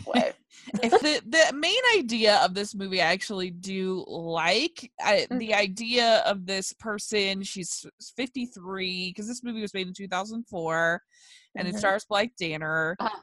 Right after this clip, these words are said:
Speaker 2: and
Speaker 1: ooh,
Speaker 2: she
Speaker 1: can I
Speaker 2: plays
Speaker 1: just pause for a
Speaker 2: Yeah.
Speaker 1: second so I just don't repeat it over and over and over and over again?
Speaker 2: <laughs>
Speaker 1: I love her <laughs> so
Speaker 2: Yeah.
Speaker 1: much.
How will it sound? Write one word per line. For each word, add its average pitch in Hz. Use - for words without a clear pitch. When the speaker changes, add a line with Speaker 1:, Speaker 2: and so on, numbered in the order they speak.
Speaker 2:
and 220
Speaker 1:
ooh, 208
Speaker 2:
she 185
Speaker 1:
can 226
I 214
Speaker 2:
plays 202
Speaker 1:
just 208
pause 226
for 214
a 208
Speaker 2:
Yeah. -
Speaker 1:
second 196
so 214
I 202
just 196
don't 202
repeat 185
it 202
over 190
and 190
over 185
and 180
over 175
and 170
over 175
again? 220
Speaker 2:
<laughs> -
Speaker 1:
I 226
love 233
her 220
<laughs> -
so -
Speaker 2:
Yeah. -
Speaker 1:
much. -